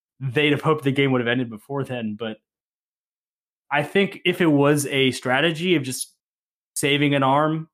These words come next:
or just managing the number of innings he throws, I think it was smart. I think it was savvy. And if it wasn't, I hope they pretend that it was and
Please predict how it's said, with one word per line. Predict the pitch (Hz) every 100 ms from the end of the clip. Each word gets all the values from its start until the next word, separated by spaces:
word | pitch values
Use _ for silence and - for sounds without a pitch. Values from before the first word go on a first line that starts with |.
| _ _ _ _
or | 123 123
just | 123 131 - _
managing | 135 135 135 143 143 123 139 131
the |
number | 123 123 123
of | 110
innings | 117 123 127 -
he | 123
throws, | 110 - 120 131 147 147 - _ _ _ _ _ _ _ _ -
I | 123
think | 143 123
it | 127
was | 120 107
smart. | - 120 135 151
I | 117
think | 110
it | 110
was | 104 -
savvy. | 113 120 143 131
And | 117
if | -
it | 110
wasn't, | 120 143 175 170 -
I | 120 123 127 123
hope | 127 139
they | 135
pretend | 127 123 131 127
that | 123
it | 113
was | 117 120 123
and | 117 110 107